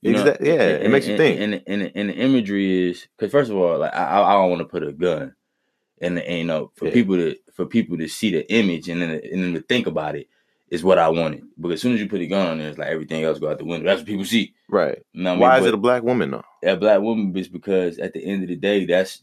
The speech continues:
Speaker 1: that's who built us in the black community.
Speaker 2: Ah, that's
Speaker 1: That,
Speaker 2: like the
Speaker 1: that, I did not,
Speaker 2: backbone.
Speaker 1: I, maybe I said that wrong. Not, not, not built us, but that's who was, like,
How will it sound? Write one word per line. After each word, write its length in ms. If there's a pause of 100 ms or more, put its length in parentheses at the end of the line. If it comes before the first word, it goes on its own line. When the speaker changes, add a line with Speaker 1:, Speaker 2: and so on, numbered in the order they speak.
Speaker 1:
that's 240
who 220
built 360
us 260
in 140
the 60
black 280
community. 460 (720)
Speaker 2:
Ah, 200
that's 100
Speaker 1:
That, 40
Speaker 2:
like 100
the 60
Speaker 1:
that, 100
I 120
did 120
not, 80
Speaker 2:
backbone. 280
Speaker 1:
I, 40
maybe 180
I 60
said 160
that 120
wrong. 260
Not, 120
not, 220
not 220
built 260
us, 140
but 120
that's 220
who 100
was, 180
like, 280